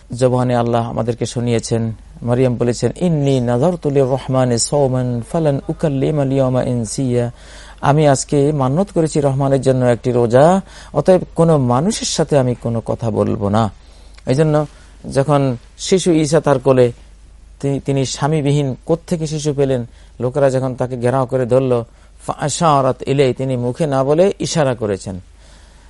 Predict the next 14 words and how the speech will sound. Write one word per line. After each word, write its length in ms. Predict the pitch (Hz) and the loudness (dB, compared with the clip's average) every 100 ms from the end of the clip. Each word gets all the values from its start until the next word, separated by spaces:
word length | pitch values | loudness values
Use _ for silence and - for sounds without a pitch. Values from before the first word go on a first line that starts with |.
| - - - - | -20 -20 -20 -10
যে, 440 | 120 123 110 104 - - - - - - | -2 0 0 -4 -14 -20 -20 -20 -20 -6
"ওকে 220 | 147 156 | -4 -4
জিজ্ঞাসা 380 | 123 110 107 104 | -4 -4 -4 -4
করো।" 200 | - 87 - _ _ _ _ _ _ _ | -10 -14 -16 _ _ _ _ _ _ _
তখন 300 | 120 127 110 - | -4 -2 -4 -8
ঈসা 160 | 127 131 | -8 -6
আলাইহিস 160 | 120 | -8
সালাম, 320 | - 113 117 165 - - - - | -6 -6 -8 -12 -20 -20 -20 -10
ওই 180 | - 135 | -4 -4
শিশু 280 | - 127 131 | -4 -6 -2
ঈসা, 480 | 120 123 - 180 208 - - - - - - | -2 -2 -2 -2 -4 -10 -20 -20 -20 -20 -20
সদ্য 400 | - 135 117 123 | -6 -6 -2 -4
প্রসূত 380 | 127 139 185 156 | -4 -4 -4 -4
শিশু, 580 | 139 - 139 165 196 220 | -6 -4 -4 0 0 -2